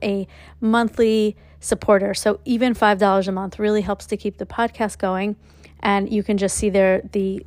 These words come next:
it'll pop up a link to support the podcast. If this is a podcast that you listen to regularly and you feel like you're getting value from it and you wanna help keep it going, I would really appreciate that. Okay, so let's get into it.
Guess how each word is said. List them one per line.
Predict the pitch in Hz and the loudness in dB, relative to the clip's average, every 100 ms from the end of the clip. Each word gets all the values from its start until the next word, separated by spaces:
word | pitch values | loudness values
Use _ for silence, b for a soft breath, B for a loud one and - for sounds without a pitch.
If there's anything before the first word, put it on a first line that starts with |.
| - | -4
it'll | 214 196 | -2 -2
pop | 196 - 226 214 | -4 0 0 4
up | 202 - | 0 0
a | 214 | -4
link | 196 190 180 - | -2 -4 -6 -6
to | 208 | -4
support | 208 - 185 | -2 -2 0
the | 196 | -2
podcast. | 196 196 220 202 - | -2 0 0 0 -2
If | 190 | -4
this | 202 - | -2 0
is | 208 190 B B B B | 0 -2 B B B B
a | 208 | -2
podcast | 226 214 220 202 | 0 2 0 -2
that | 196 | 0
you | 240 | 2
listen | 285 285 | 2 2
to | 254 | 4
regularly | 240 220 220 214 214 214 | 4 4 2 2 2 0
and | 202 | -2
you | 196 | -2
feel | - 220 202 | -2 2 2
like | 196 | 0
you're | 190 | -2
getting | 190 185 | -2 2
value | 208 214 208 | 4 4 2
from | 208 196 | 0 -2
it | 196 | -2
and | 190 | -2
you | 196 | -2
wanna | 196 | -2
help | 175 185 | -2 -6
keep | - 196 | -8 -8
it | 185 | -2
going, | 214 202 196 196 B B B - | 0 2 -2 -6 B B B 0
I | |
would | 196 196 | 0 2
really | 202 202 | 2 2
appreciate | - - 214 - 185 180 | -2 -6 -4 0 0 0
that. | 175 175 B B B B | 0 -2 B B B B
Okay, | 247 - | -2 0
so | - 226 | 0 4
let's | 240 247 | 4 4
get | 269 233 | 4 4
into | 214 - 208 | 2 4 4
it. | 202 | 4